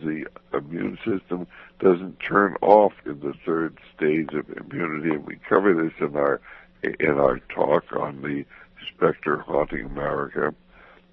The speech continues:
and certainly I think in, in, uh, several of our newsletters.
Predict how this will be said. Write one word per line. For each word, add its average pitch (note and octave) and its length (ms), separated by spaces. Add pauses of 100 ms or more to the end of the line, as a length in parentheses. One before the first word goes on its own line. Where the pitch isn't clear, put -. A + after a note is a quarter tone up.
(100)
and C#2+ 520
certainly C2 360
I D2 200
think - 260
in, D2 60 (640)
in, A1+ 80
uh, A#1 140 (240)
several C2 260
of C2 120
our C#2+ 220
newsletters. D2+ 800